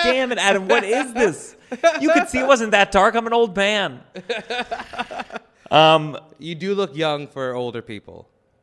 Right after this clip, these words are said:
Speaker 1: Th-, yes. That, wow, that was, that was a compliment, and then it became, "You look young for older people." Sure.
Speaker 2: Well, yeah,
Speaker 1: You look
Speaker 2: well,
Speaker 1: young
Speaker 2: you,
Speaker 1: for older
Speaker 2: well, you don't
Speaker 1: people,
Speaker 2: look
Speaker 1: too.
Speaker 2: thirty-four,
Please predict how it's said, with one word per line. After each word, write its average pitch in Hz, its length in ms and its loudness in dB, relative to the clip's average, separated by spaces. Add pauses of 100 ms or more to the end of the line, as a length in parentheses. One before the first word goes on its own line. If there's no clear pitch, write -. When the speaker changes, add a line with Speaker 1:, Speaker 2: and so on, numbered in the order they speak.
(220)
Speaker 1:
Th-, - 120 -12 (140)
yes. 131 560 -4
That, 170 280 2
wow, 165 160 6
that 151 100 6
was, 151 240 2
that 156 120 2
was 147 100 0
a 143 60 -2
compliment, 175 540 -2
and 143 120 -8
then 147 100 -4
it 135 80 -8
became, 135 520 -8 (120)
"You 131 160 -8
look 135 200 -2
young 131 240 -2
for 139 300 0
older 123 220 -2
people." 120 260 -6
Sure. - 420 -8
Speaker 2:
Well, 233 160 -8
yeah, 285 120 0
Speaker 1:
You 277 60 4
look 240 120 4
Speaker 2:
well, 247 80 4
Speaker 1:
young - 180 4
Speaker 2:
you, 277 60 -2
Speaker 1:
for 277 60 6
older 294 140 6
Speaker 2:
well, 294 60 6
you 302 100 4
don't 320 100 6
Speaker 1:
people, 320 100 2
Speaker 2:
look 339 60 -2
Speaker 1:
too. - 80 2
Speaker 2:
thirty-four, 370 560 2